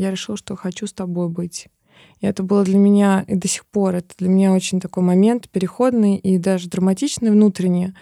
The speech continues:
что он сделал шаг, к которому я была не готова тогда. То есть я не ожидала, что, <laughs> ну, он так может поступить. И,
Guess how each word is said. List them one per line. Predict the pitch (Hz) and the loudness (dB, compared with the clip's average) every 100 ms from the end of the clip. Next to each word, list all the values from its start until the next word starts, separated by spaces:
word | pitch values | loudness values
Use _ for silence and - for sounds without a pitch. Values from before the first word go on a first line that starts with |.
| - - - - | -20 -20 -20 -20
что | - 180 | -6 -2
он | 180 | 0
сделал | 196 196 | 2 0
шаг, | 185 226 247 | -2 -8 -8
к | - - _ _ _ _ _ - | -12 -20 _ _ _ _ _ -16
которому | - 190 202 196 196 190 185 185 190 - - _ - | -8 -4 0 2 2 2 2 0 -6 -16 -20 _ -4
я | 185 | -2
была | 180 190 | 2 2
не | 185 | 2
готова | 185 185 214 240 254 | 2 0 0 -2 -2
тогда. | 196 180 180 185 185 190 _ | -4 -6 -6 -6 -6 -8 _
То | 180 | -10
есть | 180 | -2
я | |
не | 190 185 | 0 0
ожидала, | 175 180 180 180 | -2 -4 -4 -4
что, | - - 175 185 _ - | -8 -8 -8 -8 _ 0
<laughs> | 190 196 180 | 2 2 -2
ну, | 214 185 175 190 190 | -4 -2 -2 -4 -6
он | 170 | -8
так | 175 170 _ _ _ 202 | -8 -14 _ _ _ -8
может | 180 170 170 _ - _ | -4 -4 -6 _ -20 _
поступить. | 165 - 175 240 320 - _ _ - - _ _ _ _ _ | -16 -12 -10 -6 -6 -8 _ _ -20 -20 _ _ _ _ _
И, | - 190 185 180 180 | -2 0 0 0 -2